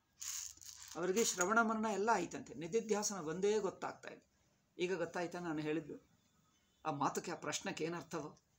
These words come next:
ಅರ್ಥವಿಲ್ಲದ ಅವಿವೇಕ, ಅದಕ್ಕೆ ಅರ್ಥವೇ ಇಲ್ಲ. ಆದ್ದರಿಂದ,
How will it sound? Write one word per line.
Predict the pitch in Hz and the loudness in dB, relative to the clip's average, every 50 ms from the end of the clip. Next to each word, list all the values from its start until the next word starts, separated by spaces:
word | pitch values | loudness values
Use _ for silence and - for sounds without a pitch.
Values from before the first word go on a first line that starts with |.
| _ _ _ _ _ _ _ _ _ - | _ _ _ _ _ _ _ _ _ -8
ಅರ್ಥವಿಲ್ಲದ | - 143 139 - _ - - 180 170 151 147 143 151 151 147 156 | -8 -8 -8 -10 _ -4 -2 0 2 2 0 0 0 0 0 0
ಅವಿವೇಕ, | 170 156 143 139 156 143 147 151 156 143 147 185 190 196 165 156 156 160 202 - _ _ _ _ _ _ _ _ _ _ _ _ _ _ - | 0 0 0 0 0 0 2 0 0 0 -2 -2 -2 -2 -2 -4 -6 -8 -12 -16 _ _ _ _ _ _ _ _ _ _ _ _ _ _ -4
ಅದಕ್ಕೆ | 139 165 160 - | -2 -2 -2 -2
ಅರ್ಥವೇ | 160 151 - 196 202 220 | -4 -4 -2 -2 -2 -2
ಇಲ್ಲ. | 220 165 - - - - _ _ _ _ _ _ _ _ _ _ _ _ _ _ _ _ _ _ _ _ _ _ _ _ _ _ _ _ _ _ _ _ _ - - - _ _ _ _ _ - - | -2 -4 -6 -10 -14 -18 _ _ _ _ _ _ _ _ _ _ _ _ _ _ _ _ _ _ _ _ _ _ _ _ _ _ _ _ _ _ _ _ _ -20 -20 -20 _ _ _ _ _ -4 0
ಆದ್ದರಿಂದ, | 123 139 139 143 135 131 117 107 107 | 2 2 2 2 -2 -2 -4 -4 -4